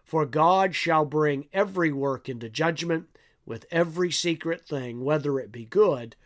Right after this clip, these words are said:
or whether it be evil." That's the conclusion.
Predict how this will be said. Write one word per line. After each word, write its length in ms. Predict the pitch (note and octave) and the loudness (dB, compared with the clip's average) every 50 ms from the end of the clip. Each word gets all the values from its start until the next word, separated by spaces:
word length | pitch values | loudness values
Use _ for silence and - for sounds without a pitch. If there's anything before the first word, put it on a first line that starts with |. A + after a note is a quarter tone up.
| - _ _ _ _ - | -20 _ _ _ _ -6
or 180 | C#3+ C3+ C3 | -4 -4 -2
whether 420 | B2 B2+ D3+ F3 E3+ C#3+ C3 A#2+ A#2+ | -2 0 2 2 2 0 -2 -8 -8
it 200 | B2 B2 F#2 G#2 | -10 -12 -10 -8
be 340 | B2+ B2+ B2 B2 B2 A#2+ - - - - - - - | -6 -4 -4 -4 -6 -8 -12 -16 -20 -20 -20 -18 -12
evil." 420 | - C3+ C3+ C3 A#2+ A2+ A#2+ G#2 - - - - - - - - - - - - - - - _ _ _ | -8 -8 -6 -6 -8 -8 -6 -4 -2 -2 -2 -4 -6 -8 -12 -16 -16 -18 -20 -20 -20 -20 -20 _ _ _
That's 200 | - C#3+ D3 - | -4 -4 -4 -2
the 100 | - E3 | -2 -2
conclusion. 720 | D#3 - D#3+ D3 - D#3+ F3+ F3+ F3+ E3 B2 D3 C3 A2+ | 0 0 -2 -2 2 4 4 4 4 2 0 -2 -4 -6